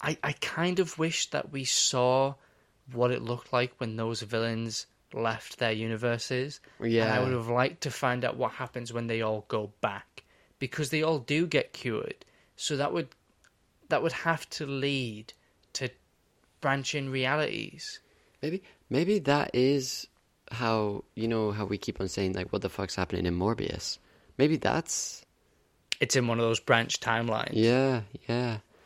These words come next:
Speaker 1: That feels like it would be too specific for them to be like, how do you explain that to the audience? You'd have to have some guy go out and go, "Okay, so you know how in No Way Home,
Speaker 2: <laughs>
Speaker 1: um, Green Goblin was cured?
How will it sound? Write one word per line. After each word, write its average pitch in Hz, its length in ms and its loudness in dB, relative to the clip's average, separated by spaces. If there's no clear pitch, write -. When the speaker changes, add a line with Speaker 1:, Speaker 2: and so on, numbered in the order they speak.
Speaker 1:
That 117 180 2
feels 123 440 0
like 113 200 -2
it - 80 -6
would 113 100 -10
be 110 120 -10
too - 280 -10
specific - 760 -2
for - 160 -14
them 113 220 -2
to 120 100 -4
be 110 200 -2
like, 107 340 -6
how 156 280 6
do 151 140 0
you 151 160 4
explain 135 560 2
that 131 140 -4
to 131 100 -8
the 120 160 0
audience? 113 540 0
You'd 131 80 0
have 131 140 4
to - 80 -6
have 135 180 0
some 131 160 0
guy 127 180 4
go 123 160 2
out 120 120 6
and 120 100 -4
go, 127 180 4
"Okay, 127 360 2
so - 160 -6
you 123 160 -6
know 160 120 0
how 165 200 2
in 151 120 0
No 147 140 6
Way 143 200 6
Home, 120 400 6
Speaker 2:
<laughs> 107 280 0
Speaker 1:
um, 120 340 2
Green 131 200 2
Goblin 131 340 4
was 117 140 -2
cured? 120 440 2